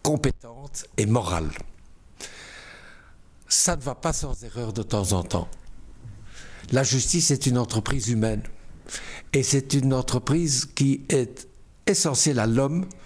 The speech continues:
parce qu'on ne voit pas une justice composée de chats ou de chiens. D'ailleurs, les chats et les chiens ne font pas d'examen de conscience.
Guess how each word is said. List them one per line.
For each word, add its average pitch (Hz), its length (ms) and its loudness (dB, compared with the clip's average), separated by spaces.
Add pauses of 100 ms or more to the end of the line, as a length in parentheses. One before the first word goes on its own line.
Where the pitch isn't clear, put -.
(500)
parce - 240 0
qu'on 127 160 -2
ne 123 80 0
voit 117 260 2
pas 135 140 2
une 117 100 2
justice 110 380 2
composée 113 480 2
de 107 140 2
chats 127 200 4
ou 107 120 4
de 104 80 2
chiens. 120 360 2 (240)
D'ailleurs, 117 320 4
les 110 140 4
chats 117 240 2
et 98 60 2
les 98 100 6
chiens 120 260 4
ne 101 80 2
font 101 200 0
pas 120 160 4
d'examen 101 400 2
de 98 80 -2
conscience. 117 600 2